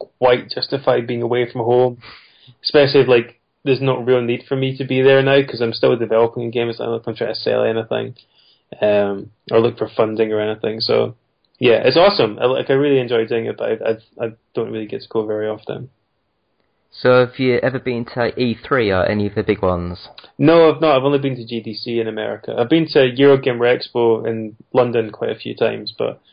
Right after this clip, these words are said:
Speaker 1: never, like, the, the big kind of pax Expos or E three or anything.
Speaker 2: I think they've moved that back up to Birmingham for this year.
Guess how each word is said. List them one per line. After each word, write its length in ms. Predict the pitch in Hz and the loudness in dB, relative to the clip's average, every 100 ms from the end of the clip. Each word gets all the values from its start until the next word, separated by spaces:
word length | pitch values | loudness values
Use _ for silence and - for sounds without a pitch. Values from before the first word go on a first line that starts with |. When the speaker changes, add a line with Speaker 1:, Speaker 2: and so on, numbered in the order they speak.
| _ _ - | _ _ -4
Speaker 1:
never, 320 | 123 117 117 | 2 4 4
like, 220 | 110 110 | 2 2
the, 180 | 110 107 | 0 0
the 80 | 107 | -2
big 280 | 104 107 104 | -2 -4 -4
kind 140 | 117 | -4
of 140 | 107 104 | -4 -2
pax 300 | 117 107 - | -2 -2 -4
Expos 540 | 113 - 117 113 107 | -6 -4 -2 0 0
or 140 | 101 104 | -2 -4
E 120 | 107 | -6
three 200 | 113 110 | -6 -4
or 120 | 107 | -2
anything. 420 | 107 107 110 131 - _ _ _ _ _ _ - | -4 -8 -10 -12 -14 _ _ _ _ _ _ -6
Speaker 2:
I 100 | 139 | 0
think 220 | 202 - | 0 2
they've 160 | 151 135 | 0 2
moved 300 | 147 135 - | 0 0 0
that 260 | 120 - | -2 0
back 200 | 143 139 | -4 -4
up 120 | - - - | -6 -12 -6
to 280 | 120 107 104 | -2 -2 0
Birmingham 440 | 120 147 139 110 92 | 2 0 0 -6 -6
for 80 | |
this 300 | 95 92 - | -8 -8 -6
year. 280 | 92 87 85 | -4 -2 -2